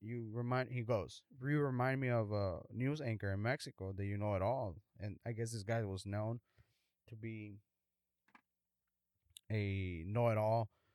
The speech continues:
type of dude. And I was like, "But you didn't answer my question." And years later go by, and I forget about it. Like, it was,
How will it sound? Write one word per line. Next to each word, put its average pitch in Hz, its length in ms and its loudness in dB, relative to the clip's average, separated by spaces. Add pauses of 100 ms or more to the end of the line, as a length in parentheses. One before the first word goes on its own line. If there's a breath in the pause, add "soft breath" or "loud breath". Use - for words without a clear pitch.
(140)
type 120 220 2
of 110 200 -2
dude. 123 300 0 (580)
And 131 120 2
I 127 80 6
was 127 120 2
like, 131 360 0 (1400)
"But 127 60 0
you 131 120 2
didn't 135 160 4
answer 131 220 2
my 92 120 -2
question." - 540 0 (880)
And 107 680 2 (1500)
years 117 360 2
later 123 240 4
go 101 160 2
by, 101 280 4
and 123 80 4
I - 20 4
forget 113 320 2
about 98 300 4
it. 98 140 0
Like, 107 300 0
it 127 80 0
was, 123 240 -2